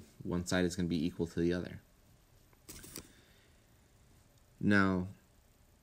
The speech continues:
our third one, um, so we start to solve. We try to get our variables to one side. Our lowest coefficient is two x. I'm gonna subtract two x from both sides. I'm gonna end up with x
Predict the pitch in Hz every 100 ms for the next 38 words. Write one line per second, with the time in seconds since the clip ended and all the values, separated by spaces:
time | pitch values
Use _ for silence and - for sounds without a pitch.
0 | - - - 92 90 90 87 90 143 175
1 | 95 82 110 - - - - - - -
2 | - - - - - 92 92 92 90 90
3 | - 95 92 95 92 87 92 90 92 101
4 | - - - - - - 95 - 98 92
5 | 85 82 90 90 85 87 - 85 85 85
6 | 98 113 - - - 85 82 82 - 82
7 | 82 85 - 85 90 - - 90 85 127
8 | - - - - - 95 87 - 85 -
9 | 85 - 92 87 - 98 98 - 110 113
10 | 110 - - _ _ - _ - - _
11 | _ - _ _ _ _ _ - 95 92
12 | 90 85 - - 101 - -